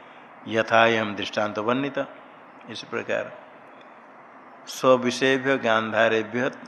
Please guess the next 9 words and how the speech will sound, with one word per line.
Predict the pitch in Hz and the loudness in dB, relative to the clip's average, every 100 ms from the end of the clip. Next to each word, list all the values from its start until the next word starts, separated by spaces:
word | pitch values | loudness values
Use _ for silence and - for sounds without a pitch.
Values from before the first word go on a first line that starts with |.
| - - - | -20 -20 -8
अपने | 107 120 117 123 | -6 -4 -2 -4
विषय | 113 - 127 127 131 - - - - - - - - - | -6 -4 -2 -2 -6 -12 -20 -20 -20 -20 -20 -20 -18 -4
गांधार | 107 107 117 120 | -2 4 4 4
जैसे | 117 113 131 | 2 -2 -6
पुरुष | - 120 110 | -4 -6 0
ले | 117 120 131 | 0 4 4
आए, | 143 139 | 4 2
तस्करी | 123 117 - 120 123 | -2 -2 -2 -2 0
अभिनदाख्यो | 113 117 117 120 120 120 135 | 0 0 2 4 2 0 -10